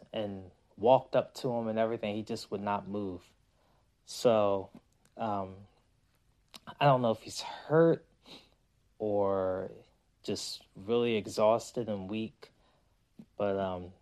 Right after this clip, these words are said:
little guy didn't move. And if he's sick, you know, I'm not trying to touch him or have him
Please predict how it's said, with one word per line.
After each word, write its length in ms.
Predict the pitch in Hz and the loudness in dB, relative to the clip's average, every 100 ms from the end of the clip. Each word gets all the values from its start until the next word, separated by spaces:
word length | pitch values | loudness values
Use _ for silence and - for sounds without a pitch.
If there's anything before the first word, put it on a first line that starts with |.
| _ _ | _ _
little 200 | 117 120 | 0 2
guy 220 | 113 113 104 | 4 2 2
didn't 300 | 104 90 95 | -2 -6 -8
move. 320 | 104 98 90 _ _ _ _ _ _ _ _ | -8 -8 -10 _ _ _ _ _ _ _ _
And 140 | 120 120 | -2 0
if 120 | 120 | 0
he's 140 | 120 | -2
sick, 440 | - - 196 165 - - | 0 6 8 6 -2 -6
you 100 | 143 | -2
know, 80 | 123 | 0
I'm 140 | 123 | 0
not 180 | 123 113 | 0 -2
trying 220 | - 113 | -2 -4
to 80 | 98 | -6
touch 360 | - 160 156 - | 2 2 2 0
him 640 | 151 151 147 147 147 143 | 2 4 4 4 2 -2
or 140 | - 107 | -4 -4
have 260 | 127 120 | -2 -2
him 180 | - 98 | -2 -2